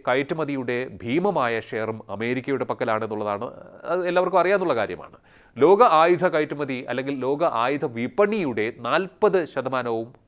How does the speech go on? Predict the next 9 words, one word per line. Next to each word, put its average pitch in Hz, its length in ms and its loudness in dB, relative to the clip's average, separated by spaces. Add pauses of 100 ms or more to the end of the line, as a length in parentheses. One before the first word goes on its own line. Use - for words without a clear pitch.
അമേരിക്കയ്ക്കാണ്. 98 560 -8 (540)
രണ്ടാം 190 260 6
സ്ഥാനം 202 320 0 (100)
റഷ്യയ്ക്കാണ്. 101 480 -4 (440)
ലോകത്തെ 147 440 2
ആയുധ 135 280 0
കയറ്റുമതിയുടെ 151 680 -2 (320)
പതിനാറ് 160 340 4
ശതമാനമാണ് 151 760 0